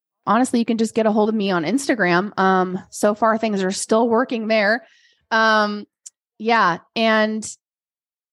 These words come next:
you know, I'm just, I'm passionate about, and this is a-,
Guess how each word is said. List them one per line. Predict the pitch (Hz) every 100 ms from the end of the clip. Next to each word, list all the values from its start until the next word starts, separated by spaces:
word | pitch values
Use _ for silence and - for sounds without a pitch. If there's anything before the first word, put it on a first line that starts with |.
| _ _ _ _ _ _ _ _ _ _
you | 240
know, | 240 226 220 -
I'm | 226 233
just, | 240 240 -
I'm | 220 240
passionate | 226 226 - 254 233
about, | 208 196
and | 208
this | 220
is | 220
a-, | 202